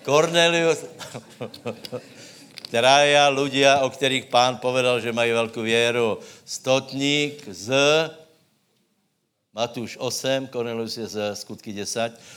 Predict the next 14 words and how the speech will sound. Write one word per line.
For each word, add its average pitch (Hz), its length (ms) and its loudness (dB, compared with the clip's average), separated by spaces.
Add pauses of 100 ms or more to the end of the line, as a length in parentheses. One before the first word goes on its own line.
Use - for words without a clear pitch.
(180)
Čiže 120 400 -6
stotník, 147 400 -4
tiež 117 160 -8
to - 80 -10
byl 113 160 -6
stotník, 113 400 -14
stotník 127 640 -6
z, 117 240 0
eh, 107 80 -2 (640)
Matúš 113 240 -6
desať. 101 480 -6 (1500)
Krvotoková, 135 1120 0
Marek 113 320 0
pět. 107 400 -6